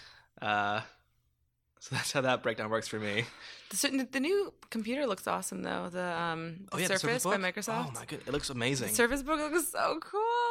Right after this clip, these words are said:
Speaker 1: Uh,
Speaker 2: Ugh.
Speaker 1: Microsoft has done a lot of good things
Speaker 2: Good for
Speaker 1: recently.
Speaker 2: y'all.
Speaker 1: Like,
Speaker 2: Like,
Speaker 1: Windows,
Speaker 2: y'all killing
Speaker 1: Windows
Speaker 2: it.
Speaker 1: ten is wonderful. Um, I was one of the few people who liked Windows eight as well. I had no
Speaker 2: Yeah,
Speaker 1: issues with that start
Speaker 2: I
Speaker 1: menu.
Speaker 2: didn't, but
Speaker 1: Uh,
Speaker 2: Windows ten does seem a lot better, and the Surface Book,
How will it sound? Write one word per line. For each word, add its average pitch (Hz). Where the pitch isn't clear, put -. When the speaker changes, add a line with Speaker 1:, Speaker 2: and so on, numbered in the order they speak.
Speaker 1:
Uh, 370
Speaker 2:
Ugh. -
Speaker 1:
Microsoft 226
has 156
done 139
a -
lot 123
of 120
good 113
things 104
Speaker 2:
Good 226
for -
Speaker 1:
recently. 349
Speaker 2:
y'all. 180
Speaker 1:
Like, 170
Speaker 2:
Like, -
Speaker 1:
Windows, 160
Speaker 2:
y'all 202
killing 190
Speaker 1:
Windows 170
Speaker 2:
it. -
Speaker 1:
ten 151
is 127
wonderful. 113
Um, 101
I 120
was 131
one 131
of -
the 120
few 127
people 123
who 117
liked 110
Windows 113
eight 117
as 117
well. 113
I 113
had 117
no 120
Speaker 2:
Yeah, 160
Speaker 1:
issues 123
with 123
that 113
start 110
Speaker 2:
I 104
Speaker 1:
menu. 98
Speaker 2:
didn't, 185
but 185
Speaker 1:
Uh, 104
Speaker 2:
Windows 285
ten 311
does 214
seem 220
a 226
lot 220
better, 202
and 190
the 190
Surface 208
Book, -